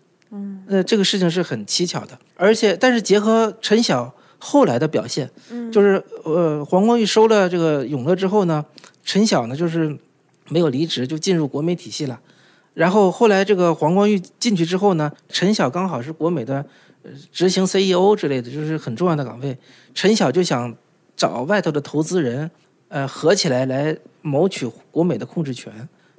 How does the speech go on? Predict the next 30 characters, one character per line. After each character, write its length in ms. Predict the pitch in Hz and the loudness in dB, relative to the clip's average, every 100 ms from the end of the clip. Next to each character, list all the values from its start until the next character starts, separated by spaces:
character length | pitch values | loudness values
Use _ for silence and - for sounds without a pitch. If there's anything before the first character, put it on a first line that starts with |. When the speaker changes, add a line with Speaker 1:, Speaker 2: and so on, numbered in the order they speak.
| _ _ _ _ _ | _ _ _ _ _
Speaker 2:
对， 320 | - 139 117 113 | -2 0 0 -2
就 140 | 175 | -2
是 100 | 156 | -2
后 200 | 147 226 | 2 4
来 100 | 170 | 4
被 140 | 190 | 2
击 180 | - 196 | 0 -2
退 240 | 190 254 165 | -2 0 -2
了。 100 | - _ - | -4 _ -14
Speaker 1:
嗯。 300 | 233 240 233 | -14 -14 -6
Speaker 2:
好 140 | 156 | -2
像 100 | 156 | -2
差 160 | 170 214 | 0 2
不 80 | 208 | 2
多 80 | |
用 120 | 220 208 | 2 2
了 80 | 185 | 2
两 200 | 117 104 | -2 -6
年 180 | 143 | -6
时 160 | 170 135 | -4 -4
间 160 | 139 139 | -6 -6
才 160 | - | -6
被 120 | 147 | -6
击 140 | 135 143 | -6 -8
退。 260 | - 170 - _ _ _ _ _ | -6 -10 -10 _ _ _ _ _
所 160 | - 233 | 0 2
以 80 | 202 | 4
说 200 | 220 220 | 4 4
那 120 | 208 | 4
个 300 | 190 175 | 4 4